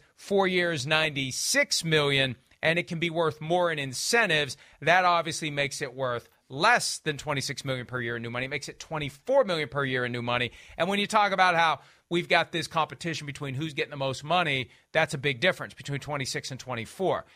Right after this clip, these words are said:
Now, the way that Schefter characterizes it from signing, it's six years, one twenty-four point one. That's twenty point six million per year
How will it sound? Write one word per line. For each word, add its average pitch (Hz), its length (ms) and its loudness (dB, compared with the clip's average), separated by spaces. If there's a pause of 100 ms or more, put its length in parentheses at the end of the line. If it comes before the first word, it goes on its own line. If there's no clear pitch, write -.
(140)
Now, 170 220 4
the 175 80 0
way 190 260 2
that 165 340 -2
Schefter 220 520 2
characterizes 156 800 2
it 143 140 -2
from 131 220 -6
signing, 180 720 2 (460)
it's 170 220 -2
six - 420 2
years, 180 280 0
one 160 180 0
twenty-four 156 640 -2
point 139 380 -8
one. 156 360 0
That's 139 240 0
twenty 165 300 -2
point 139 300 -8
six - 360 -2
million 143 360 -2
per 127 240 -2
year 117 400 0